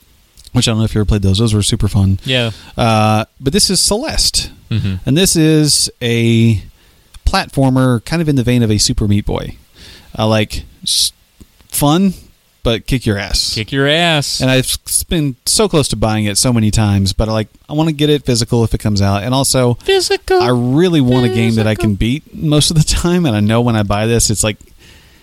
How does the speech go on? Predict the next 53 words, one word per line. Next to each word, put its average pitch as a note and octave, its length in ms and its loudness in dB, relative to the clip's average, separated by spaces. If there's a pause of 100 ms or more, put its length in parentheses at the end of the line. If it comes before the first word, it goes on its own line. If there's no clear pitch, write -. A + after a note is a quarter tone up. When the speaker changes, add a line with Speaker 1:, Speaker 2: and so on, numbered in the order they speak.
(140)
Speaker 1:
this C3+ 160 2
is B2 100 -2
gonna A#2+ 200 2
be G#2+ 120 -2
a G2+ 40 -2
tough - 260 -6
one. - 140 -12
Speaker 2:
Yeah, G#2 160 -2
shut C3 200 -2
Speaker 1:
This A#2 80 0
Speaker 2:
you - 40 -2
Speaker 1:
is - 40 -2
gonna A#2+ 100 2
Speaker 2:
down. A2 80 -2
Speaker 1:
be A2 60 2
a G#2+ 40 0
Speaker 2:
This G2+ 80 -2
one G2+ 120 0
Speaker 1:
grind. A2 120 -2
Speaker 2:
shut G2 180 -4
you F#2 80 -4
down. F#2+ 300 -2
Yeah. G#2+ 300 0
Speaker 1:
Uh, G#2+ 60 2
but C#3 200 0
I, C#3+ 200 0
you D#3 120 0
know, A2 320 0
I A#2+ 80 -2
think C#3 160 -2
it B2 40 -4
got A#2+ 100 -2
a A2 40 -2
perfect B2+ 380 0
ten A2+ 300 2
on G#2+ 120 0
a G#2 40 0
lot G#2 240 2
of G2+ 80 0
review G2+ 240 2
scores. G2+ 480 2
It's, G#2 240 -2
it's G#2+ 180 -2
really A2+ 380 0
high G#2 320 0
on, G#2 120 0
in, G#2+ 300 0
in A2 80 0
terms G#2 240 -4
of, G#2 80 0
like, G2 140 -2
Switch - 500 -4
releases, G#2 500 0